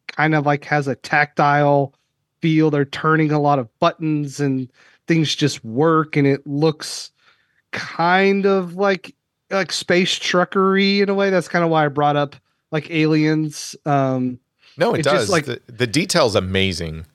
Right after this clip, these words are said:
Speaker 2: in this
Speaker 1: Yeah,
Speaker 2: thing.
Speaker 1: like, it, it's dirty and grimy, but it works. Um, they're doing a lot of tricks, um, because they only have four million dollars. Like, they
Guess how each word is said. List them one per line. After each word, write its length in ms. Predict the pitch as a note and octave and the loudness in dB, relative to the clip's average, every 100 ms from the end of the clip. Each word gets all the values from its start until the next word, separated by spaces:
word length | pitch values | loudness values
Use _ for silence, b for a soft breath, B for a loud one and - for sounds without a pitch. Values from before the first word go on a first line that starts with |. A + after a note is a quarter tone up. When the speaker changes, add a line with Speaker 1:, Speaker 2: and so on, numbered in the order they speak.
| _ | _
Speaker 2:
in 160 | - F#3 | -6 0
this 60 | |
Speaker 1:
Yeah, 160 | F#3+ D#3 | 2 0
Speaker 2:
thing. 80 | E3+ | 0
Speaker 1:
like, 180 | E3 F3 | -2 0
it, 160 | F3+ | -2
it's 220 | F3+ C#3+ | -2 -4
dirty 800 | C3+ - E3 F3+ A3 A3 G#3+ G#3+ | -12 -2 0 2 0 -2 -2 0
and 160 | D#3+ C3+ | -2 -2
grimy, 800 | D3 D3 E3 G3 G3+ G#3 G3+ G3+ | -2 0 2 2 0 -2 -2 -2
but 200 | F3 D3+ | 0 0
it 140 | C#3+ | 0
works. 680 | B2+ D3 F#3 F3+ F3+ - - - | -2 0 2 0 -2 -8 -14 -6
Um, 320 | E3 D3 C#3+ C#3+ B B | -2 0 -2 -6 B B
they're 120 | F#3+ F#3+ | -2 0
doing 300 | A3+ A#3+ F#3+ | 0 0 0
a 60 | |
lot 380 | D#3+ D#3+ E3+ F3 | 0 0 0 2
of 320 | E3+ C#3+ - _ _ _ | 0 -4 -14 _ _ _
tricks, 880 | - - E3+ F3 - - - - - _ | -6 -2 2 0 0 -10 -10 -12 -14 _
um, 580 | D3+ D3+ D3 C#3+ C#3 C#3 _ _ _ _ _ _ _ - | -2 2 2 2 0 -4 _ _ _ _ _ _ _ -6
because 320 | F3+ E3+ E3 | -4 0 0
they 80 | E3 | 2
only 160 | D#3+ D#3 | 2 2
have 120 | D3+ | 0
four 200 | - E3 | 0 0
million 340 | D#3 D#3 D3 | 2 0 0
dollars. 500 | C#3+ D3 D3 D3+ D3 D3+ | 0 0 0 -2 -6 -8
Like, 260 | C#3 - _ - | -8 -10 _ -14
they 600 | C#3 D3 D3+ C#3+ C3+ | -2 2 4 2 0